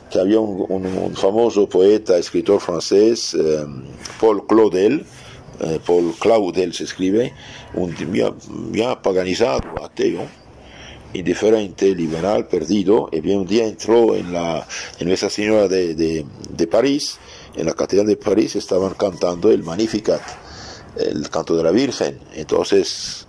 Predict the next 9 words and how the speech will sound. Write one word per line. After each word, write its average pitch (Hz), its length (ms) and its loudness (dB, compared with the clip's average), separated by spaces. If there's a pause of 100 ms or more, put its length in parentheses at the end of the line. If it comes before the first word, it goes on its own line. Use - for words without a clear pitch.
esta 90 400 -4
música 95 500 0
en 85 100 -6
latín 98 320 -2
gregoriano 87 420 4
tocó 85 240 -2
tanto 107 260 -2
su - 140 -4
corazón, 107 500 2